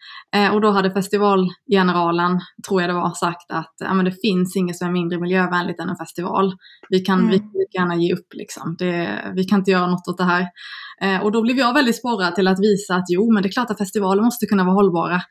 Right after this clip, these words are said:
Speaker 1: Eh, så att det, <laughs> det är liksom
Speaker 2: Tack, Emmabodafestivalen. <laughs>
Speaker 1: Ja, precis. <laughs> Exakt. Och det är väl, det brukar vara så ibland att ur liksom frustration så föds det innovation och
Speaker 2: Mm.
Speaker 1: nya idéer och engagemang.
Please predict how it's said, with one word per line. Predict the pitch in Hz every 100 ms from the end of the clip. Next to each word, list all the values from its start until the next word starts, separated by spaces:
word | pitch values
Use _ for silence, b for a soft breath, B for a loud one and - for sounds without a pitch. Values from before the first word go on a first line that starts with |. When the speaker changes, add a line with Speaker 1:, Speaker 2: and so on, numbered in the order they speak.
| B B B -
Speaker 1:
Eh, | 190 190
så | -
att | 202 196
det, | 196
<laughs> | 208 254 - 302 311 - - 330
det | 240
är |
liksom | 233 240 247 233
Speaker 2:
Tack, | 302
Emmabodafestivalen. | 302 269 247 349 339 302 - 277 269 - 254
<laughs> | 254 262 - 311 -
Speaker 1:
Ja, | 370 370 359 359
precis. | 359 392 392 339 - 339
<laughs> | - 381
Exakt. | 339 - 320 294 - - - 587 587 508 415
Och | 269
det | 254
är | 233
väl, | 240 240
det |
brukar | 226 262 269 254 247 233 233
vara | 196
så | 208 226
ibland | 202 190 180
att | 185 185
ur | 202 190 190 -
liksom | 202 - 202 190
frustration | 214 - 190 190 196 190 202
så | 196 208
föds | 190 165 170 -
det | -
innovation | 208 180 170 180 - 180 185 _ -
och | 185 185
Speaker 2:
Mm. | 196 240
Speaker 1:
nya | 185
idéer | - - - -
och | -
engagemang. | 175 180 175 180 160 196